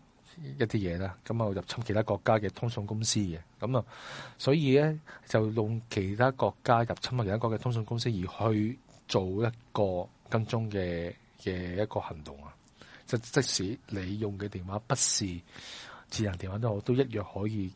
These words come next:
跟蹤到你喺邊一度。咁啊，所以，誒，啲人話美國中情局透過呢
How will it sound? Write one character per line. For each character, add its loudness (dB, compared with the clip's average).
跟 0
蹤 -2
到 -4
你 -2
喺 -4
邊 2
一 -2
度。 -10
咁 6
啊， 8
所 6
以， 8
誒， 8
啲 6
人 10
話 4
美 2
國 2
中 2
情 -2
局 0
透 6
過 2
呢 8